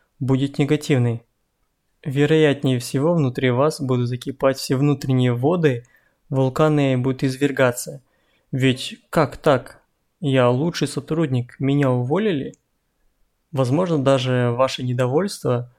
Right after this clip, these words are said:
вы будете выражать вслух, размахивая руками посреди зала или офиса.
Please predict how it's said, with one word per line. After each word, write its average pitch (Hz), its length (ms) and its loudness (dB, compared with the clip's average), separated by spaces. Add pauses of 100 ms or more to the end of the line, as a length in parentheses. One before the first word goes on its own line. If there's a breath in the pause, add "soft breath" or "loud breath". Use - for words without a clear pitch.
(420 soft breath)
вы 131 160 -2
будете 156 420 0
выражать 131 380 2
вслух, - 480 -6
размахивая 139 800 0
руками 131 460 -4
посреди 127 600 -8
зала 135 380 -2
или 123 180 -2
офиса. - 500 -4